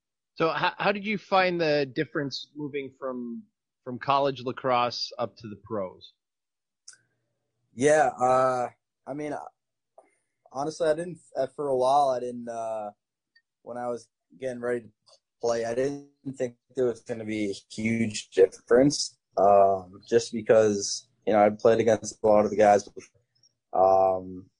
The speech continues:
Speaker 2: but when I started playing, it wa-, it's, it was pretty crazy, just because typically, you know, when you, when you're playing college, although there's a ton of talented players, you could,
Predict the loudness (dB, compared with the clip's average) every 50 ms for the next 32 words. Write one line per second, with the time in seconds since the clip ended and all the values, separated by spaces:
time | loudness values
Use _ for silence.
0 | _ _ _ _ _ _ _ 0 0 2 2 0 0 -2 -2 -2 0 2 2 2
1 | 2 2 0 0 0 0 0 0 -2 -2 -4 -4 -4 -4 -4 -4 -4 -6 -10 _
2 | 0 2 2 2 4 4 2 2 4 4 4 4 4 0 -4 -8 -10 _ _ _
3 | _ _ _ -8 -6 -6 0 2 4 4 4 2 0 -4 -4 -2 -2 -2 2 4
4 | 6 6 6 6 2 _ -8 -6 -4 -4 -2 -4 -4 -6 -8 _ -8 -4 -4 -4
5 | 0 0 0 0 2 2 2 4 4 2 0 -4 -10 -18 -20 _ _ _ _ _
6 | _ _ _ -2 0 2 2 2 0 -2 -4 -6 -12 -10 -4 -2 0 0 0 -2
7 | -6 -4 -4 -2 -2 -2 -6 -10 -6 -2 0 0 0 -2 -4 -8 -12 -10 -8 -10
8 | -10